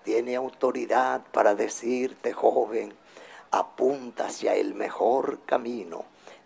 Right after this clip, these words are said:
el único camino que te va a dar paz,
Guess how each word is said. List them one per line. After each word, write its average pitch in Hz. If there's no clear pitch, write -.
el -
único 214
camino 151
que 101
te -
va 110
a 117
dar 113
paz, -